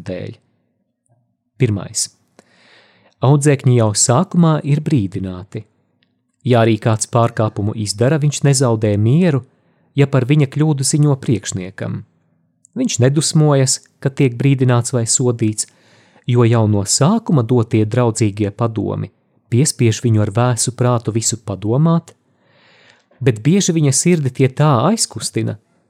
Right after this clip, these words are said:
ka audzēknis pats saprot soda nepieciešamību un gandrīz pats to vēlas. Otrakārt, tāda sistēma pievērš uzmanību jauniešiem raksturīgajam nepastāvīgumam.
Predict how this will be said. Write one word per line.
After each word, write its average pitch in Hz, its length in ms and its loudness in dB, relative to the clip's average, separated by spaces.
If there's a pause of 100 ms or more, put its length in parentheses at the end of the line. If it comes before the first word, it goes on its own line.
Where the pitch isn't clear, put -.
(200)
ka 135 160 4
audzēknis 127 560 2
pats - 320 -2
saprot 98 480 -4
soda 98 320 -2
nepieciešamību 120 960 -2
un 113 160 2
gandrīz 104 480 0
pats - 320 -4
to 156 160 -2
vēlas. 101 540 -6 (1900)
Otrakārt, 123 720 -2 (1200)
tāda 117 240 2
sistēma 131 560 2
pievērš 135 480 2
uzmanību 117 560 2
jauniešiem 127 640 2
raksturīgajam 123 800 2
nepastāvīgumam. 95 1040 -6